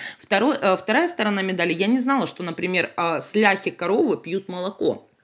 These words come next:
Для меня самый важный, э, показатель, для меня самый важный показатель, это действительно, э, качество доения, мытье вымени, ну никак не ляхи коровы. С лях коров, э, я не получаю молоко.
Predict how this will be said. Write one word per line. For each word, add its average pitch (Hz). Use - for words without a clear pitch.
Для 170
меня 247
самый 208
важный, 196
э, 175
показатель, 190
для 170
меня 196
самый 170
важный 156
показатель, 156
это 185
действительно, 214
э, 175
качество 180
доения, 170
мытье 175
вымени, 170
ну 175
никак 202
не 180
ляхи 170
коровы. 165
С -
лях 208
коров, 254
э, 196
я 196
не 247
получаю 262
молоко. 143